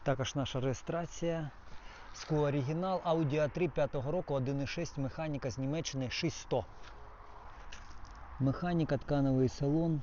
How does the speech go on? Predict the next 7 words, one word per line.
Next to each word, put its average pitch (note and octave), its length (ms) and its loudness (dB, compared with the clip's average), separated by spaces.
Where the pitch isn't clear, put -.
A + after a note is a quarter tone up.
чотири C#3 300 0
склопідйомники. C3+ 920 2
В - 60 -10
чорному B2+ 500 4
кольорі. C#3 540 6
Бюджет, C#3 380 6
бюджет. C3+ 420 4